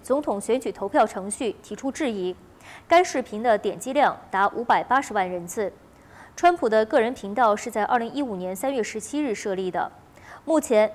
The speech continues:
频道里的原有影片虽然可以观看，不过 YouTube 的用户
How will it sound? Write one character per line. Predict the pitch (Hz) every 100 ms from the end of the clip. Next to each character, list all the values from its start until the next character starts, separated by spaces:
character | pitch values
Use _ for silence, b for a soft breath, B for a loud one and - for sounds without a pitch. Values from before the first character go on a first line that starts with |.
| -
频 | 233
道 | 247 262
里 | 220
的 | 196 202
原 | 196
有 | 233 294
影 | 208
片 | - - 277 -
虽 | - 320
然 | 262 233
可 | 277
以 |
观 | - 247 262
看， | - 240 196 - B B -
不 | 262
过 | 320
YouTube | 277 330 339 302
的 | 233 214
用 | 262
户 | 226 285 202